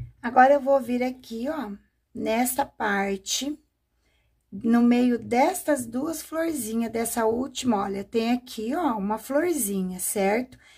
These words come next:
Eu vou entrar no meio delas e vou prender o meu fio aqui.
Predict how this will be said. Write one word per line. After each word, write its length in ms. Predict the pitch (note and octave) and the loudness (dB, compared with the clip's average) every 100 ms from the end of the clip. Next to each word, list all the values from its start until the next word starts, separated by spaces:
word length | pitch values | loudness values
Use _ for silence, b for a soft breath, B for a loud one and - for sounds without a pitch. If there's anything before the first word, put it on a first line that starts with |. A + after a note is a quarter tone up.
| b - | b -2
Eu 120 | G#3+ | 2
vou 120 | B3 | 4
entrar 380 | C4 C4 C4 C4+ | 2 0 -2 -2
no 140 | D4+ | -2
meio 420 | E4 C#4+ E4+ F#4+ A3+ | 2 2 2 -2 -4
delas 880 | G#3 G3 G3 G3+ C#4 - - - _ _ - _ _ _ _ _ _ _ _ _ _ _ _ _ _ _ _ _ | -2 -2 -2 -4 -6 -8 -12 -14 _ _ -20 _ _ _ _ _ _ _ _ _ _ _ _ _ _ _ _ _
e 100 | G#3 | -8
vou 240 | G#3 B3 A#3+ | 0 0 0
prender 640 | - D4+ F4+ C4+ A3+ A3+ | 0 0 2 2 2 2
o 80 | A#3+ | 0
meu 200 | B3 B3+ | 0 -2
fio 280 | - A#3 A#3+ | -6 -8 -6
aqui. 800 | C4 - - G3 F#3+ G3+ C#4+ | -8 -14 -12 -8 -4 -4 -4